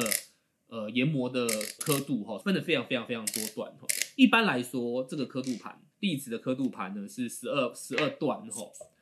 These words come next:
那S A I的刻度盘是十八段，所以它就可以确保说，呃，它在更细节的部分，尤其在浓缩部分，它的影响会特别的大吼。那手冲可能还好，但是在浓缩部分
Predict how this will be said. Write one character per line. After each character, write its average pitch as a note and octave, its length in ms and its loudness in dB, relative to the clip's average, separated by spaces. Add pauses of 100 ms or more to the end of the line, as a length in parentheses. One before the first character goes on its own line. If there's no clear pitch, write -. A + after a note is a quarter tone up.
(360)
那 D3 340 2 (260)
S D#3 220 0
A D3+ 60 4
I D#3+ 140 4
的 D3+ 80 2
刻 D3+ 100 0
度 D3 140 2
盘 A#2+ 160 0
是 B2 40 0
十 - 220 -2
八 A2+ 200 0
段， - 280 -4
所 - 320 2
以 - 20 6
它 B3+ 80 6
就 C4 80 4
可 A#3 60 6
以 F3 80 6
确 D#3+ 260 4
保 G#2 200 -2
说， A#2 260 -2 (380)
呃， A2 340 -4 (240)
它 C#4+ 60 2
在 D4+ 100 4
更 A#3+ 220 6
细 A3 320 4
节 A2+ 180 -4
的 A2 80 -6
部 A2+ 160 -6
分， - 160 -2 (160)
尤 D#3 100 2
其 F3+ 120 0
在 G3 100 4
浓 C3 180 -2
缩 C3 160 2
部 C3 200 -4
分， A2 180 -4
它 C#3 100 -2
的 C3 60 -2
影 B2 180 -6
响 A#2+ 160 -2
会 A#2+ 60 -6
特 A2+ 140 -12
别 F#2+ 120 -8
的 F2+ 100 -14
大 - 300 -12
吼。 - 140 -16
那 D3+ 60 -8
手 C3+ 160 2
冲 A#3 160 6
可 G#3+ 80 2
能 A#2 100 -4
还 G#2 200 -4
好， - 220 -10
但 B2 140 -8
是 C3+ 80 -8
在 B2+ 200 2
浓 G#2+ 200 -8
缩 A#2+ 160 -4
部 A#2 140 -6
分 G#2 100 -8